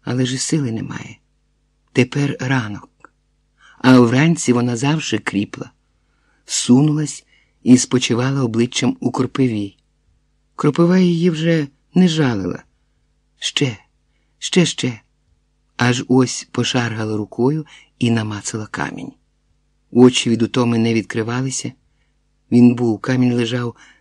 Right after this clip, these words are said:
на одному місці з тих пір, як вони з Пилипом побралися. Пилип десь узяв його біля води. Приніс, каже, хай росте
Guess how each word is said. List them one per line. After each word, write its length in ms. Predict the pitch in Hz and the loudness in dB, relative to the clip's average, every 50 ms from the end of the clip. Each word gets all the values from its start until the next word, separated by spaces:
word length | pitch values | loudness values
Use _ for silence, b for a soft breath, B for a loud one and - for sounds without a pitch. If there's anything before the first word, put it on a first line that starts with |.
| b b b | b b b
на 200 | 107 117 123 120 | 2 2 4 4
одному 400 | 120 120 117 120 131 131 135 135 | 4 4 4 2 2 2 2 2
місці 460 | 139 147 160 151 127 - - - 107 | 2 2 0 0 -2 -4 -6 -6 -6
з 100 | - - | -6 -6
тих 220 | - - 107 - | -6 -6 -6 -6
пір, 220 | - - - 127 127 | -6 -2 0 0 2
як 200 | 120 110 - - | 0 -2 -2 -4
вони 200 | 113 113 117 117 | -2 -2 -2 -4
з 80 | - | -6
Пилипом 480 | - - 107 110 110 107 - 107 107 104 | -6 -4 -2 -2 -2 -2 -4 -6 -8 -6
побралися. 720 | - 113 104 107 110 107 101 98 - 104 - - - - _ _ _ _ _ _ _ _ _ _ _ _ _ _ _ _ - _ _ - | -6 -6 -4 -4 -4 -6 -6 -8 -12 -12 -12 -14 -14 -16 _ _ _ _ _ _ _ _ _ _ _ _ _ _ _ _ -20 _ _ -2
Пилип 300 | - 202 196 202 202 156 | 2 4 4 4 4 2
десь 340 | 160 156 170 165 - - - | 2 0 0 0 0 0 -2
узяв 280 | 160 139 156 156 147 | -2 -2 -2 -2 -2
його 200 | 143 143 135 131 | 0 0 0 0
біля 240 | 135 127 135 135 127 | 0 0 0 0 2
води. 340 | 123 127 123 101 90 - - _ _ _ _ _ _ _ _ _ _ _ _ _ _ - | 0 0 -2 -2 -6 -10 -10 _ _ _ _ _ _ _ _ _ _ _ _ _ _ -6
Приніс, 420 | - 196 196 202 214 208 180 - | 2 4 6 6 6 6 4 0
каже, 320 | - - 160 147 131 143 135 | -4 -4 -2 0 0 -2 -2
хай 260 | - - 190 190 143 | 0 0 2 2 2
росте 420 | 101 95 - - - - 98 104 | 0 -2 -6 -6 -6 -6 -8 -8